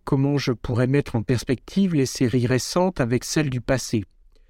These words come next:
J'ai commencé à tracer sur une feuille des flèches entre les titres des différentes séries qui s'égrènent depuis dix-neuf cent soixante-dix-huit,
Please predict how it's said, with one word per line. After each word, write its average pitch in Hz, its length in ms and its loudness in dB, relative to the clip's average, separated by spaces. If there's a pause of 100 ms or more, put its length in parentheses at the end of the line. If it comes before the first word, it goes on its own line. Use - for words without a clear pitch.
(380)
J'ai - 160 -2
commencé 156 320 0
à 196 60 4
tracer 147 440 0
sur - 220 -4
une 113 120 2
feuille 147 320 0
des 131 160 0
flèches - 680 -2
entre 120 380 -2
les 107 180 2
titres - 460 -4
des 104 200 0
différentes 113 440 0
séries 156 420 0
qui - 120 -14
s'égrènent 147 480 2
depuis 120 300 -2
dix-neuf 127 280 0
cent - 160 -12
soixante-dix-huit, 117 800 0